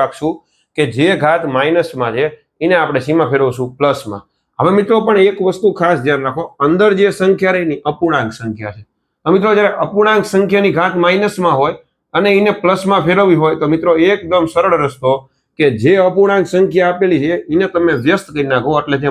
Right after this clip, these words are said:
માઇનસ પાંચ છે એ ઘાત શીમાં આવી જશે? પ્લસ પાંચમાં. એટલે મિત્રો હું શું કહેવા માંગુ છું કે એકના છેદમાં બે છે એનું તમે વ્યસ્ત કરો એટલે આવી રીતે લખાય બેના છેદમાં એક.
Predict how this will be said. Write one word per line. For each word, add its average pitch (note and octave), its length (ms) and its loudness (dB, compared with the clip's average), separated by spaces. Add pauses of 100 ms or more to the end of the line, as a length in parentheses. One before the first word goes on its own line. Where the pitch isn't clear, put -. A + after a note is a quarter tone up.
(120)
માઇનસ F3+ 320 0 (100)
પાંચ D#3 240 -2
છે D3 140 -6
એ C3 100 0
ઘાત C#3+ 180 -2
શીમાં D#3+ 220 2
આવી C#3 180 0
જશે? C3+ 180 -2 (320)
પ્લસ F3+ 320 0
પાંચમાં. G#2+ 380 -4 (220)
એટલે C#3 180 2
મિત્રો D#3 220 0
હું D3+ 120 4
શું G3 140 4
કહેવા D3 220 2
માંગુ A#2 240 0
છું D#3+ 220 0 (260)
કે C#3+ 80 0 (120)
એકના G3+ 340 2
છેદમાં F3 380 2
બે D3 160 4
છે D#3+ 160 2
એનું E3 160 2
તમે E3 180 4 (120)
વ્યસ્ત E3 260 0
કરો E3+ 200 4
એટલે C3+ 140 2
આવી D3 160 2
રીતે C#3+ 180 2
લખાય B2+ 220 0 (120)
બેના D3 280 4 (120)
છેદમાં A2+ 340 -2 (140)
એક. G#2+ 100 -2